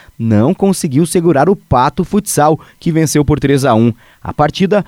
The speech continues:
foi a primeira desde o retorno do técnico Sérgio Lacerda ao time de Pato Branco.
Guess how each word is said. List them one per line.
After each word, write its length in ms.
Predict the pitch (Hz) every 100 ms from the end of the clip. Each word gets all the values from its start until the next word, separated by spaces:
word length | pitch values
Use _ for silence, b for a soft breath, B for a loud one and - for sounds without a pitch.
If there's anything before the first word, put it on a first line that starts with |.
| b
foi 180 | - 135
a 60 | 160
primeira 500 | 214 196 139 185 123
desde 260 | 107 139
o 60 | 143
retorno 420 | 147 - 143 151
do 120 | 123
técnico 440 | 110 143 139 143 127
Sérgio 360 | - 143 135
Lacerda 520 | 170 160 - 147 165 -
ao 140 | 156 143
time 180 | 165
de 80 | 156
Pato 260 | 160 165 180
Branco. 460 | 170 180 - 87